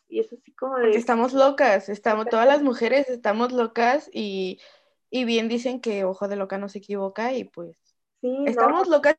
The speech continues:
Speaker 2: y por algo estamos locas, porque en general ustedes nos vuelven locas, entonces no se quejen de que estamos locas y siempre tenemos razón, casi siempre, normalmente, o sea, el noventa y nueve punto noventa y nueve por ciento de las veces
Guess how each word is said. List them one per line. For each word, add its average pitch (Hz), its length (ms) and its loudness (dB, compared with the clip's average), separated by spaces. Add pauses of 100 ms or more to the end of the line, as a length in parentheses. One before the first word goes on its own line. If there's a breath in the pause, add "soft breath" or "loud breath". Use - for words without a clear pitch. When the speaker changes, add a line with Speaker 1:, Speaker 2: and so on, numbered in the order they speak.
(120)
Speaker 2:
y 311 120 -6
por 269 160 0
algo 254 260 4
estamos 285 400 0
locas, 262 300 -2
porque 240 340 -4 (640)
en 247 160 -2
general 240 460 4
ustedes 269 560 4
nos 202 180 0
vuelven 190 340 2
locas, 180 360 -2
entonces 180 520 -8
no 175 260 -2
se 180 280 -2
quejen 302 460 4
de - 100 2
que - 80 -2
estamos 240 300 -8
locas 277 320 -8
y 214 100 -12
siempre 190 240 -14
tenemos 269 280 -12
razón, 285 300 -14 (100)
casi 247 260 -4
siempre, 415 280 -6
normalmente, 453 640 -2
o 262 60 2
sea, 254 200 -2 (260 loud breath)
el 311 120 2
noventa 349 240 0
y - 20 4
nueve 427 160 2 (100)
punto 392 200 0
noventa 302 280 -2
y 240 40 0
nueve 240 220 0
por 240 120 -12
ciento 214 200 -6
de 196 60 -4
las 180 120 -8
veces 277 340 -6